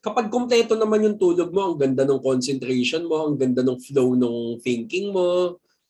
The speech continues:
wala kang lag, di ba, no?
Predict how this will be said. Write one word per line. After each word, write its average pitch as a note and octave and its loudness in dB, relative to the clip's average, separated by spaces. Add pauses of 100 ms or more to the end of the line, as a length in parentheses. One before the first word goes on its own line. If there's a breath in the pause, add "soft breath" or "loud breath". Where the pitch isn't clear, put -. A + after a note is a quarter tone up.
(140)
wala D3 0
kang G3+ 0
lag, F3 -2
di E3+ -8
ba, G3+ 2
no? F#3+ 0